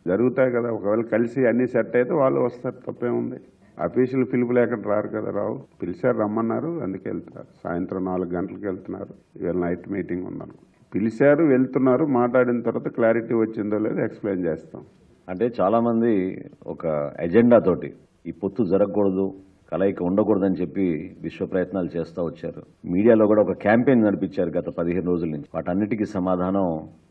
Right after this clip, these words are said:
Speaker 2: రేపటికల్లా వస్తుంది. ఏ విధంగా చంద్రబాబు నాయుడు గారిని ఆహ్వానించారో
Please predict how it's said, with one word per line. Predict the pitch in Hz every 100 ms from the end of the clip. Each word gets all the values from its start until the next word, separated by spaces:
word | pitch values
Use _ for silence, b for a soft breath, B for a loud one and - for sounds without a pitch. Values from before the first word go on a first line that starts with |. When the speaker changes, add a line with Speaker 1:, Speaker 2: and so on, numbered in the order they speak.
| _
Speaker 2:
రేపటికల్లా | 78 82 80 - 92 87
వస్తుంది. | 80 - - 87 - -
ఏ | 90
విధంగా | 95 101 101 98 92 - - _ _
చంద్రబాబు | 85 95 101
నాయుడు | 98 95
గారిని | 95 92
ఆహ్వానించారో | 87 90 90 85 85 87